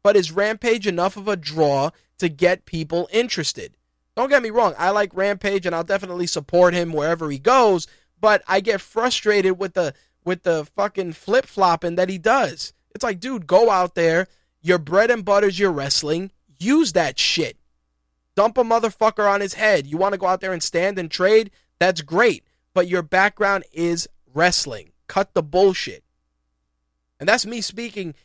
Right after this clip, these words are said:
not as a, as a pundit or a, or a, you know, a personality. It's me speaking as a fan.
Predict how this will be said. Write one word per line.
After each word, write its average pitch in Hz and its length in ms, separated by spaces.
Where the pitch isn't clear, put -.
not 196 300
as 190 240
a, 165 120
as 160 200
a 139 80
pundit 175 560
or 156 200
a, 135 300
or 143 320
a, 131 180
you 139 160
know, 143 160
a 139 120
personality. 165 800
It's 139 120
me 190 140
speaking 196 400
as 180 120
a 143 60
fan. 160 440